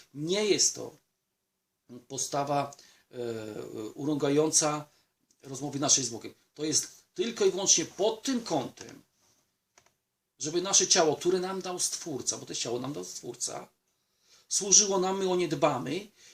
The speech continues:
i przygotowujemy je do modlitwy. To będzie w tej modlitwie po kolei. Jeszcze zastanowię się, czy pociągnąć to po całości, czy skrócić. Chodzi o to, o te przygotowanie przed,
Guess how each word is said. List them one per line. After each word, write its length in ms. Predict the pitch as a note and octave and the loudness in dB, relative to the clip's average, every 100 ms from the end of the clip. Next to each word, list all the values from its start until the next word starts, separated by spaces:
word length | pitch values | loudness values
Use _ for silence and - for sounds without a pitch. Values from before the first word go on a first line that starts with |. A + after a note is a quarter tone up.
| F3+ | -4
i 60 | |
przygotowujemy 920 | - - G#3 F#3+ F#3 F3+ G#3+ A3+ F3+ D3 | 6 6 6 0 0 -2 2 2 4 2
je 460 | C#3 D3+ F#3 - _ _ _ _ _ | 4 2 2 -2 _ _ _ _ _
do 180 | B2 | -14
modlitwy. 340 | C#3 B2 B2+ C#3 | -12 -10 -10 -10
To 80 | F3+ | -4
będzie 240 | A3+ F#3+ | 0 0
w 40 | |
tej 120 | G3+ F#3+ | 0 0
modlitwie 460 | F3 F#3 - E3 D3+ - - _ - | -2 -6 -4 -4 -6 -18 -20 _ -12
po 100 | E3 | -6
kolei. 460 | E3+ E3+ E3 D#3+ | 0 2 2 2
Jeszcze 260 | F#3+ - G3 | 6 8 8
zastanowię 540 | G3 - F#3+ F#3+ F3+ | 6 2 2 4 6
się, 160 | - C#3+ | 6 6
czy 440 | - F#3+ F3+ - _ _ _ _ | 6 8 8 6 _ _ _ _
pociągnąć 500 | D#3 D#3 G3 F3+ E3+ | -2 0 2 0 -2
to 120 | - | -2
po 120 | D3 E3 | -4 0
całości, 560 | D3 C#3+ F3+ - F3+ | 0 2 2 2 2
czy 140 | - D#3+ | 2 2
skrócić. 520 | - F3+ D3+ A#2 - | 4 2 2 -2 -2
Chodzi 260 | C#3+ C3+ | -4 -4
o 80 | C#3+ | -4
to, 180 | D3 C#3 | -4 -6
o 100 | - | -4
te 120 | D3+ | -4
przygotowanie 560 | - - C3 C#3+ D#3+ D3+ | -2 -2 -4 -8 -8 -6
przed, 240 | - - | -8 -8